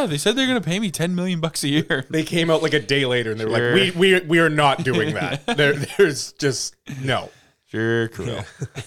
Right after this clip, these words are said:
Speaker 2: <laughs> Whatever you say, buddy. Uh, moving over to, uh, New Jersey, Jack Hughes got injured, and it sounds like he's gonna miss some time. Did you guys see the hit?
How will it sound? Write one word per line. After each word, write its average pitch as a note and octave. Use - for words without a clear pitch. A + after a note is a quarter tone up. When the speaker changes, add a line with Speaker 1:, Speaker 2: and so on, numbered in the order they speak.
Speaker 2:
<laughs> -
Whatever G#2+
you G#2+
say, G2+
buddy. F2+
Uh, D3
moving C4
over F#3
to, D#3+
uh, C3+
New C#3+
Jersey, B2
Jack C3
Hughes C#3+
got G#2+
injured, G2
and G2
it -
sounds D#3+
like C#3+
he's A2+
gonna A2
miss A#2+
some G#2+
time. G#2+
Did F#2+
you A2+
guys A#2
see C#3
the A2
hit? A#2+